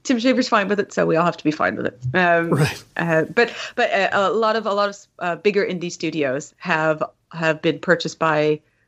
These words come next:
Speaker 1: uh, triple A stuff in the la-, in the last couple of months. But I think indie games are gonna be just fine, uh, being at home because we're used to this. We're used to making games on the fly. That's what we do. We don't need to all be in an office with five hundred people and have a scrum meeting every morning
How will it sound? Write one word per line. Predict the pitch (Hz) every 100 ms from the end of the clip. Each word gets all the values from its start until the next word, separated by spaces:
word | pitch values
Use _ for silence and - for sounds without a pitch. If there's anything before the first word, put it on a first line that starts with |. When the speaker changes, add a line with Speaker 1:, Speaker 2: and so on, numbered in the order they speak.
| _ _ 160
Speaker 1:
uh, | 160 151 151 151 - _ _ _ _
triple | - 190 165
A | 156
stuff | 151 147 -
in | 160
the | 156
la-, | 143
in | 165
the | 170
last | 143 160 -
couple | - 160
of |
months. | 160 -
But | 175
I | 196
think | 247 214 190 - -
indie | 196 185
games | 185 180 190 185
are |
gonna | 175 190 180
be | 185
just | 175 185 180 -
fine, | 180 208 151 - _ - - 127 -
uh, | 151 151
being | 151 170 156
at |
home | 175 165
because | 175 233
we're | 202
used | 220 294 -
to | 147
this. | 135 -
We're | 190
used | 202 247 -
to |
making | 185 170 156
games | 165 147 151
on | 147
the | 147
fly. | 143 120 113
That's | 135 -
what | 143
we | -
do. | 160 185 147 - - - - -
We | 180
don't | 180 175
need | 196 202
to | - 180 160 156
all | 160 165
be | 165 165
in | 165
an | 156
office | 160 165 151 -
with | 165
five | - 156 156
hundred | 160 156
people | - 180 180 151
and | 151 160
have | 151 151
a |
scrum | 151 - 170 180
meeting | 175 151 151 -
every | - 170 165
morning | 160 185 180 156